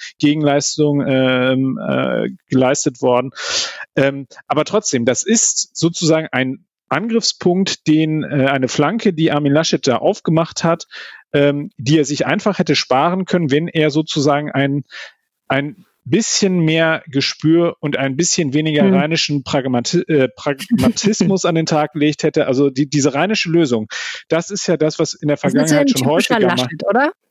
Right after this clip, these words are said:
Speaker 1: Ja, ja.
Speaker 2: Irgendwie
Speaker 1: Also das
Speaker 2: schon, ne?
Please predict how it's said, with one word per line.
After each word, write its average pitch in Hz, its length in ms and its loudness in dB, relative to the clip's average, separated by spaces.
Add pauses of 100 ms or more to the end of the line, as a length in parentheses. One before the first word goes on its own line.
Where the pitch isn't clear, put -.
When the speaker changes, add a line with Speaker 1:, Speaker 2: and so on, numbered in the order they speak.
(380)
Speaker 1:
Ja, 143 420 -2 (220)
ja. 131 360 -4 (120)
Speaker 2:
Irgendwie 240 80 0
Speaker 1:
Also - 160 2
das 151 200 0
Speaker 2:
schon, 143 80 -4
ne? 240 140 0